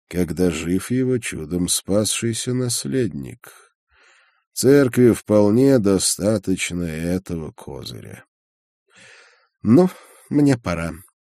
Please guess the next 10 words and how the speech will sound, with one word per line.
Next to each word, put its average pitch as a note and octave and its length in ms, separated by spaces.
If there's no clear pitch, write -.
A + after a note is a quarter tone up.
Надо D#3 340
вывести C#3 420
его B2 200
милость, C3 460
прежде C3 420
чем G2 280
новые G2+ 320
хозяева G2 500
Морова G2 440
опомнятся. F2 760